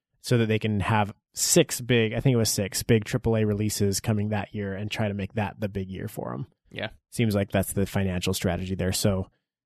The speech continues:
Speaker 1: uh, like it or not, games are a business, and so five.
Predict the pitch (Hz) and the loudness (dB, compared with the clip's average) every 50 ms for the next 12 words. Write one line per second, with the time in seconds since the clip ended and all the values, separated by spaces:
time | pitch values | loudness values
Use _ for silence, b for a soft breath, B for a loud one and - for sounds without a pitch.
0 | _ _ _ _ - 143 117 107 104 98 95 92 98 - - _ _ _ _ _ | _ _ _ _ -8 -2 -2 0 0 0 -2 -2 -4 -8 -12 _ _ _ _ _
1 | _ _ _ _ _ _ _ _ _ _ _ _ _ _ - 139 156 - 165 156 | _ _ _ _ _ _ _ _ _ _ _ _ _ _ -2 0 0 2 2 2
2 | 160 165 165 160 143 123 123 143 147 151 151 139 - 147 139 127 120 135 160 156 | 4 4 2 0 0 0 0 2 4 4 2 2 2 0 0 2 4 2 2 2
3 | 135 120 127 139 - - - - - 139 127 123 120 117 113 113 113 110 110 110 | 2 2 2 0 0 -2 -6 -4 -2 0 0 2 2 2 2 2 0 0 0 0
4 | 110 110 - - - _ _ - - - - 120 117 113 110 107 107 104 98 - | 0 -2 -4 -8 -18 _ _ -12 -8 -4 0 2 2 4 2 2 0 -2 -2 2
5 | - 127 107 95 87 90 - - | 4 4 4 4 0 -4 -8 -14